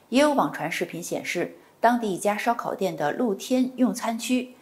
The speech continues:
常常一大排座位上没有一个顾客。视频拍摄者介绍说，已经下午六点了，仍然没有客人。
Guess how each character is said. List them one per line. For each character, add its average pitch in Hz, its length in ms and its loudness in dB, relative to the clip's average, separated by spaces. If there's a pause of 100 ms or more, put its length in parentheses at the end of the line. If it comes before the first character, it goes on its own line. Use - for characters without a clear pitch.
(140)
常 233 240 8
常 202 260 2
一 196 140 -2
大 233 220 0
排 156 280 -2
座 202 220 4
位 160 140 2
上 160 280 2 (200)
没 240 160 6
有 240 120 6
一 135 160 -4
个 233 160 0
顾 180 200 -6
客。 - 340 2 (420)
视 - 200 2
频 170 180 -2
拍 - 180 -2
摄 185 160 -2
者 - 220 -4
介 - 160 -6
绍 151 180 -6
说， 170 320 0 (300)
已 196 100 -4
经 226 200 2
下 233 280 0
午 151 140 -4
六 247 240 0
点 - 240 -2
了， 139 240 -2 (180)
仍 247 220 6
然 185 180 -2
没 170 180 -6
有 156 100 -4
客 185 280 0
人。 135 300 0